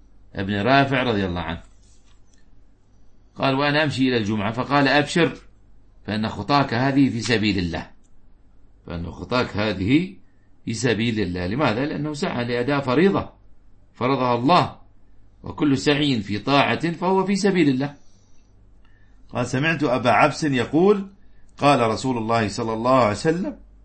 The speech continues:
من اغبرت قدماه في سبيل الله فهما حرام على النار". أصابهم الغبار قدماه في سعي إلى مرضاة الله عز وجل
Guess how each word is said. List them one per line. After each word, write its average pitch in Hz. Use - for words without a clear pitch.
من 131
اغبرت 135
قدماه 135
في 147
سبيل 127
الله 123
فهما 127
حرام 120
على 113
النار". 92
أصابهم 113
الغبار 104
قدماه 101
في 98
سعي 127
إلى 113
مرضاة 113
الله 110
عز 98
وجل 98